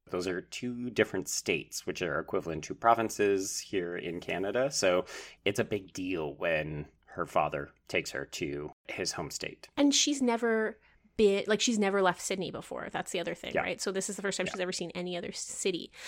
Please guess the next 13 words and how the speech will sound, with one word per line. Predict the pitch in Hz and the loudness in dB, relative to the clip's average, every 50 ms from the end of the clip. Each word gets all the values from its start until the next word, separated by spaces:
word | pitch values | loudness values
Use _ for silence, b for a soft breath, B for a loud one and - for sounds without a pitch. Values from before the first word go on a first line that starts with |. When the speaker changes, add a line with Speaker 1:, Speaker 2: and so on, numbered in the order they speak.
| B B B 233 | B B B 6
Speaker 2:
Um, | 226 220 196 208 | 6 6 6 8
but | 226 247 233 | 6 6 8
Sydney | - - 277 262 294 285 | 8 4 4 4 4 2
is | 247 | 4
very | - 220 202 | 4 4 2
much | 196 175 - | 2 0 -2
a | - | -2
character | - 185 175 185 185 - - 202 | -2 -2 -2 -2 -4 -2 -2 0
in | 196 196 202 | 0 0 0
the | 208 | 0
novel. | 208 214 208 214 220 226 226 226 226 226 - _ _ _ - | 0 0 0 0 2 2 2 2 0 -2 -4 _ _ _ -2
Speaker 1:
Mm, | 107 101 95 92 87 82 76 76 - | -2 0 0 -2 -4 -6 -10 -8 -4
mm-hmm. | 92 95 - 101 85 | -4 -4 -2 -2 -4